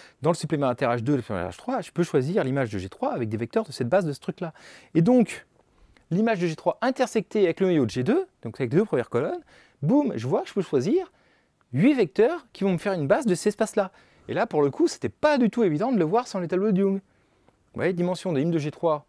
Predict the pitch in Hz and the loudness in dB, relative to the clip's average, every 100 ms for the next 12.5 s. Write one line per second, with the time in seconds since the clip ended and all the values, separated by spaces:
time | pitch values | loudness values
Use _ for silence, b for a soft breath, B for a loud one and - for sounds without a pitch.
0 | _ 185 - 180 156 - 120 - 165 117 | _ -8 -8 -8 -6 -2 0 2 0 0
1 | 156 262 123 170 233 - _ _ _ _ | -2 -2 0 0 -2 -6 _ _ _ _
2 | _ _ _ _ _ _ _ _ - - | _ _ _ _ _ _ _ _ -14 -6
3 | 185 285 b b _ 139 156 170 180 - | -4 -4 b b _ -2 2 2 0 -2
4 | 180 135 180 220 165 160 156 165 147 139 | -2 2 2 2 0 0 0 0 -2 -6
5 | - 139 139 110 131 190 208 135 123 254 | -10 -4 -4 -2 -2 2 2 2 2 2
6 | 359 120 120 339 - b b b - 143 | 0 -4 -4 -4 -8 b b b -2 0
7 | 285 247 247 - _ _ _ _ _ _ | 4 4 4 -2 _ _ _ _ _ _
8 | _ _ _ _ _ _ _ _ _ _ | _ _ _ _ _ _ _ _ _ _
9 | - 120 196 - - _ _ - 160 - | -12 -10 -10 -14 -20 _ _ -2 -2 -2
10 | 120 - 123 175 233 - 180 185 - 90 | -6 -2 2 2 2 0 -4 -6 -10 -6
11 | 139 151 185 165 151 196 - b b b | -4 0 2 2 2 -2 -4 b b b
12 | b - 254 269 - | b -2 0 2 -2